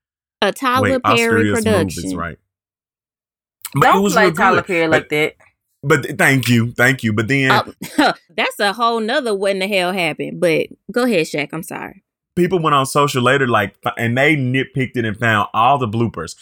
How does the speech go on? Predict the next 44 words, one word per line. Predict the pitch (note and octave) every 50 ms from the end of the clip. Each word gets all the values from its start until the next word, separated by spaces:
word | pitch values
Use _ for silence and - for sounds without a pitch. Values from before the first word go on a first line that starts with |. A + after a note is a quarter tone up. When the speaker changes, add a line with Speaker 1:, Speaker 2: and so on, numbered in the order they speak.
| - - - -
Speaker 2:
And | - B2+
now | B2+ A#2+ A#2
here | D3 G3 A#3+ B3
I | A#3 G3
am. | C#3 A2+ G2+ G2 G2 - -
I'm | - C#3+ F3 G#3+
a | G3+
person, | - D#3 C#3 C3 B2+ - A#2+ A#2+ A#2 - _ _ -
y'all, | A#2 A2+ G#2 - -
I | C3+ D#3+ F3
find | - E3 D#3 C#3 B2 A2+
bloopers | B2 A#2+ A#2+ A2+ A#2 A2 G#2+ G#2 - _
in | - A2 G#2+ G2+ F#2+ _ _ -
any | B2+ C3 C3 C3 C3
movie, | B2 A#2+ A#2+ A#2+ A2 A2 A2+ A2+ D#2+
in | G#2 G2+ -
any | - A#2 A#2+ B2 A#2+
show. | A#2 - - F#2+ F2+ F#2 F#2+
And | C#3+
I | F#3 A#3+ C4
saw | - - - C3 A#2 A2+ A2
'em | A2 G#2
in | G2+ G2
Tyler | - G#2+ G2+ G2 F#2+
Perry's, | - G#2+ G#2 A2+ B2+ D3+ - - - - - - -
but | F#2 - -
I | G2+ A#2
didn't | C#3 D#3 D#3+ D3+ C#3+ -
think | D3+ D#3 D3
that | - D3+
it | D3+
was | C#3+ D3 D3 D3+
any | D3+ D3 C#3
different | C3+ D3+ D3 D3+ D3 -
than | D3+ D3 D3
what | D3+ D3
I, | C#3
you | A2 C3 D3+ F3+
saw | - - A#2+ G#2
a | G2
microphone | G2 G2 - - - - - D3+ C#3+ C#3+ C#3+
at | - -
some | - D3 C#3 C#3
point. | C#3+ C#3+ C#3 C#3+ D3 C#3